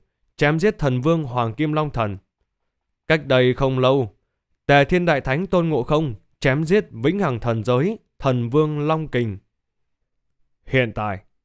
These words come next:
sự cân bằng giữa các đại thế lực trong vô tận hư không đã bị phá vỡ, xuất hiện xu hướng hỗn loạn. Phương Đông thần hệ thì cũng đã vượt qua phương Tây rồi.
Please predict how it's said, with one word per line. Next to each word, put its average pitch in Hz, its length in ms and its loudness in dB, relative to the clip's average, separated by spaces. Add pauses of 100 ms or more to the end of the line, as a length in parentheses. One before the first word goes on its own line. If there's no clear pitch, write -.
(200)
sự - 240 2
cân 151 220 0
bằng 120 240 -2
giữa 139 180 -2
các 175 140 -6
đại 135 180 -4
thế 151 140 -4
lực 127 300 -4
trong 120 280 -4
vô 120 180 2
tận 120 200 -6
hư 117 180 -2
không 120 300 -4 (360)
đã 117 160 -2
bị 135 240 -4
phá 110 240 -6
vỡ, 123 260 -4 (640)
xuất - 320 0
hiện 123 180 -2
xu 127 200 0
hướng 117 200 0
hỗn 143 220 -2
loạn. 110 180 -4 (760)
Phương 175 180 4
Đông 170 180 2
thần 113 180 0
hệ 110 260 -4
thì 110 240 -2
cũng 147 220 0
đã 139 260 -2
vượt 131 260 -2
qua 127 160 0
phương 127 200 -2
Tây 131 200 0
rồi. 95 260 -4